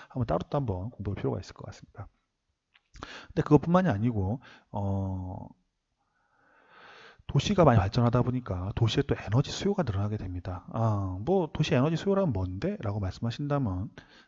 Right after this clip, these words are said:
어, 이렇게 생각해 보시면 될 것 같습니다. 뭐 런던이라는 도시가 대도시 아니겠습니까? 대도시인데 여기서도 이제 불을 좀 떼야 됩니다. 겨울엔 춥고 낮에는 밝게, 밤이, 밤이 되면은, 어, 좀 뭔가 좀 밝아져야 되고 그러죠. 그래갖고 어떻게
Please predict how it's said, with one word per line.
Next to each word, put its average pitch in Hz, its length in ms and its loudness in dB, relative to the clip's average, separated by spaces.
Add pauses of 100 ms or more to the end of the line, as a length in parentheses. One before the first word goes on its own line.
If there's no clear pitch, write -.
어, 98 160 -4
이렇게 104 200 -4
생각해 165 180 -2
보시면 143 160 -4
될 98 120 -6
것 - 120 -8
같습니다. - 540 -10
뭐 156 220 -2
런던이라는 165 420 2
도시가 113 220 2
대도시 110 340 4
아니겠습니까? 107 720 -2
대도시인데 107 520 -2
여기서도 135 280 0
이제 104 140 -2
불을 156 280 4
좀 160 120 -4
떼야 160 220 0
됩니다. 104 460 -6
겨울엔 110 380 4
춥고 - 640 -8
낮에는 104 300 -2
밝게, 104 400 -2 (180)
밤이, 110 260 4
밤이 117 200 4
되면은, 98 460 -2 (420)
어, 92 640 -6 (100)
좀 - 180 -18
뭔가 107 280 -6
좀 95 440 -8
밝아져야 107 500 0
되고 - 240 -6
그러죠. 98 500 -4
그래갖고 117 260 -10 (380)
어떻게 110 640 2